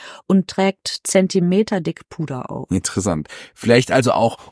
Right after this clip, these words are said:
Speaker 2: um auch hier die Ermittler auf eine falsche Fährte zu locken.
Speaker 1: Na, vielleicht.
Speaker 2: Ja.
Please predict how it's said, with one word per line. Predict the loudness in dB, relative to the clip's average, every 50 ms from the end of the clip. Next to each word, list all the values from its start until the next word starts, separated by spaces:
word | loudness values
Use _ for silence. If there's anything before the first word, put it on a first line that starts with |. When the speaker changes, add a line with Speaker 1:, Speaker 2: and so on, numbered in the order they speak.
| _ 0
Speaker 2:
um | 2 2 2 2 0 -2 -4
auch | -6 -4 2
hier | 6 6 6
die | 6 4
Ermittler | 2 2 0 0 0 0 -2 -2
auf | -2 -2
eine | -4 -4 -4
falsche | -4 -4 -4 -4 -6 -8
Fährte | -6 -8 -8 -8 -10 -14
zu | -12 -12 -12
locken. | -12 -10 -8 -6
Speaker 1:
Na, | -6 -8
vielleicht. | -8 -10 -8 -6 -6 -6 -6 -6 -6 -4
Speaker 2:
Ja. | -4 -4 -4